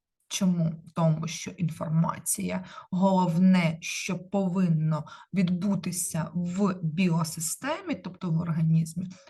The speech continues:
повинна реалізуватися спадкова інформація. Від цієї спадкової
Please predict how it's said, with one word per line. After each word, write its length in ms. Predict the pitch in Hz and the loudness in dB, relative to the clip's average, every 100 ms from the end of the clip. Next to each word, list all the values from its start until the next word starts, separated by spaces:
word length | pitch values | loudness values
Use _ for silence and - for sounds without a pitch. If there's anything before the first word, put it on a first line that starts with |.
| _ | _
повинна 640 | 196 180 214 320 370 - - | -2 0 0 -2 -2 -4 0
реалізуватися 1200 | 208 190 165 165 160 165 160 180 226 254 240 - | 2 2 2 2 2 -2 -2 0 -2 -2 -4 -4
спадкова 840 | 196 - 180 180 - 180 165 165 - | -4 -4 -8 -10 -8 -2 0 0 -2
інформація. 920 | 170 160 170 160 165 - - - - - - - - - | -4 -2 0 2 2 0 -8 -10 -12 -16 -16 -14 -14 -2
Від 260 | 185 - - | 0 0 -2
цієї 560 | 226 196 202 180 160 | 0 4 6 4 2
спадкової 880 | 180 - 190 185 - 180 151 143 147 | 0 -2 -2 -6 -6 -4 -2 -2 -6